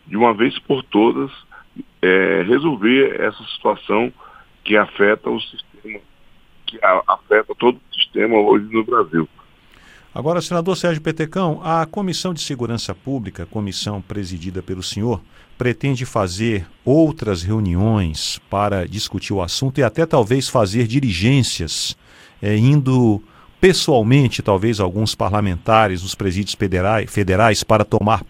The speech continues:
Speaker 2: pé da situação em relação a esse assunto?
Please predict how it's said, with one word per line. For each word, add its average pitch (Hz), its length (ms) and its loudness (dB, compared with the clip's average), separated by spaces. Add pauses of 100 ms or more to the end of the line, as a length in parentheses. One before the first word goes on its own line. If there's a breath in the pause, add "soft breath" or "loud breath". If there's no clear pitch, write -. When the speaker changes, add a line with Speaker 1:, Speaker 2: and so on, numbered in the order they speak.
Speaker 2:
pé 143 200 4 (500 soft breath)
da 101 560 4
situação 107 800 0 (340 soft breath)
em 104 60 -2
relação 98 400 0
a 92 60 0
esse 87 140 -4
assunto? 190 340 -2